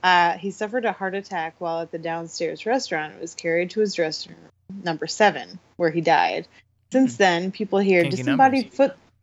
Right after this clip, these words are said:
Speaker 1: yeah, right. Mm-hmm. Uh, John Johns, number seven, number seven.
Speaker 2: Hey, hey.
Speaker 1: Um, hey, her.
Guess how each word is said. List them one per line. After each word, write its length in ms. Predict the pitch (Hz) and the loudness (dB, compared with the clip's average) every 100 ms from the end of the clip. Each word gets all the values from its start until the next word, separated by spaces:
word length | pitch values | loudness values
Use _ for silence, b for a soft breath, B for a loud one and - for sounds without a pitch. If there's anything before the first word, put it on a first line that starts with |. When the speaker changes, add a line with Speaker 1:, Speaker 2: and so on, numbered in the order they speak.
| _ | _
Speaker 1:
yeah, 240 | - 170 156 | -6 -2 0
right. 280 | 151 156 - | 0 -2 -4
Mm-hmm. 400 | 202 226 143 160 B B B B | -4 -4 -6 -12 B B B B
Uh, 120 | 160 | -2
John 300 | 160 185 185 190 | 2 4 6 6
Johns, 360 | 196 196 190 | 4 4 0
number 200 | 196 196 | -4 -6
seven, 420 | 175 - 226 185 | -8 -6 -6 -4
number 200 | 175 165 | -6 -6
seven. 680 | 160 - - 285 - 107 202 | -8 -8 -8 -6 -8 -8 -8
Speaker 2:
Hey, 140 | 214 151 | -8 -6
hey. 140 | - | 2
Speaker 1:
Um, 520 | 190 175 165 165 - - _ - | 6 6 4 -2 -14 -20 _ 0
hey, 160 | 202 | 2
her. 580 | 180 226 294 180 170 180 | 4 4 2 -2 -6 -8